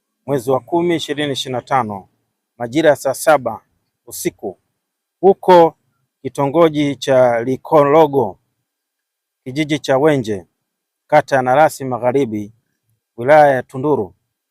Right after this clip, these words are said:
wananchi watano waliuawa. Wananchi hao ni Mfaume Mashaka Ali, miaka sitini na nane,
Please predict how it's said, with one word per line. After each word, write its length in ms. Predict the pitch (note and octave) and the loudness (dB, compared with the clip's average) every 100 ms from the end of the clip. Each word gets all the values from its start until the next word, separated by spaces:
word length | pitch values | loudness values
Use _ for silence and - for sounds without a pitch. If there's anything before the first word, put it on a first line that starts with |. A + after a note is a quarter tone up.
| _ _ _ _ _ _ _ | _ _ _ _ _ _ _
wananchi 380 | A#2 C3 D3 C3 | -8 -8 -8 -6
watano 640 | B2 - D3+ B2+ A2 G2+ G2 _ _ _ _ _ _ _ _ _ _ _ _ _ _ _ _ _ _ _ _ _ | -6 0 0 0 -4 -8 -14 _ _ _ _ _ _ _ _ _ _ _ _ _ _ _ _ _ _ _ _ _
waliuawa. 680 | A#2+ A2 A#2 B2 A#2+ G2+ E2+ _ _ _ _ _ _ _ _ _ _ _ _ _ _ | -6 -4 -2 0 0 -2 -8 _ _ _ _ _ _ _ _ _ _ _ _ _ _
Wananchi 400 | A2+ B2+ B2+ - | -8 -8 -6 4
hao 400 | D3+ D#3 B2+ B2+ - _ _ _ _ _ | 8 8 6 0 -10 _ _ _ _ _
ni 320 | A#2 B2+ A#2+ A2+ | -6 -4 -4 -6
Mfaume 500 | - C3 E3 D#3+ D#3 | -2 0 2 2 0
Mashaka 520 | C3 - D3 - A#2+ | -2 0 0 0 2
Ali, 300 | D3+ E3 E3 | 4 4 2
miaka 300 | C3 C3+ A#2+ | -6 -8 -10
sitini 200 | - C3 | -12 -10
na 100 | A2+ | -4
nane, 380 | C#3 D#3 D#3+ | -2 0 -2